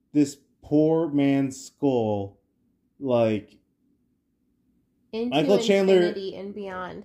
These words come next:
Speaker 1: Michael Chandler throws a front punt, 'cause that was not, I
Speaker 2: That
Speaker 1: cannot
Speaker 2: wasn't
Speaker 1: consider a
Speaker 2: even a
Speaker 1: kick.
Speaker 2: kick.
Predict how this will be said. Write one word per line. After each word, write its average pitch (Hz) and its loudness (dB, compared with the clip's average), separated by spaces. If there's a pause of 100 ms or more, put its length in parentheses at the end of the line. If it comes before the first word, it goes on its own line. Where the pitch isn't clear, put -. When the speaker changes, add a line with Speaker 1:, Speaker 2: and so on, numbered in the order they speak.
Speaker 1:
Michael 143 -2
Chandler 131 -2
throws 123 0
a 117 -4
front 135 -6 (120)
punt, 123 -6 (100)
'cause 110 -10
that 160 2
was 147 0
not, 123 -4 (320)
I 180 2
Speaker 2:
That - 0
Speaker 1:
cannot 214 6
Speaker 2:
wasn't 196 4 (100)
Speaker 1:
consider 175 4
a 151 6
Speaker 2:
even 139 2
a - -4
Speaker 1:
kick. 113 -2
Speaker 2:
kick. 277 -4